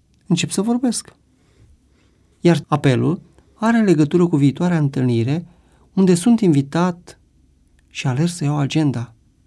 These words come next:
Că uitasem, să-mi notez, să văd. Și două zile mai târziu îmi amintesc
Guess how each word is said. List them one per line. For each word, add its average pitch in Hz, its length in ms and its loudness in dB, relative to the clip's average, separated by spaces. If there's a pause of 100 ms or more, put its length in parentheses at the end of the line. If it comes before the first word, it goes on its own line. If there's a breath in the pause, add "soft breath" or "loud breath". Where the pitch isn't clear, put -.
(200)
Că - 100 -6
uitasem, 143 540 -4 (320)
să-mi 143 240 0
notez, 175 480 -2 (300)
să - 200 -4
văd. 180 320 -2 (1400 soft breath)
Și - 180 -14
două 240 240 6
zile 214 220 0
mai 185 200 2
târziu 135 560 0 (680)
îmi 190 180 2
amintesc 147 680 2